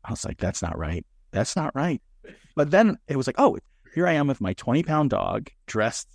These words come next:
in full," uh, I, I like to call it authority drag, but, like, that has no effect on me. Do you know what I mean? Like, it's like, "Oh, this person who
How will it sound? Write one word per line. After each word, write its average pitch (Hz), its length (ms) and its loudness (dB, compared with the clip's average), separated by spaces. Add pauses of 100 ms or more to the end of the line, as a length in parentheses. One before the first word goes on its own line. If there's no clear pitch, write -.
(200)
in 117 200 0 (120)
full," 139 460 2 (180)
uh, - 140 -2
I, 147 240 2
I 151 100 2
like 175 140 2
to 139 60 -2
call 123 220 0
it 110 60 0
authority 107 500 0
drag, 73 440 -4 (300)
but, 294 100 -2
like, 262 260 2
that 285 160 4
has 226 220 -2
no 110 380 -2
effect - 360 -10
on - 160 -10
me. - 200 -14 (840)
Do 214 80 0
you - 20 4
know 262 60 8
what 220 100 6
I 208 40 8
mean? 196 180 4
Like, 165 160 2
it's 143 120 -2
like, 165 200 0
"Oh, 254 200 2 (560)
this 127 160 -4
person 131 500 -2
who 113 380 -2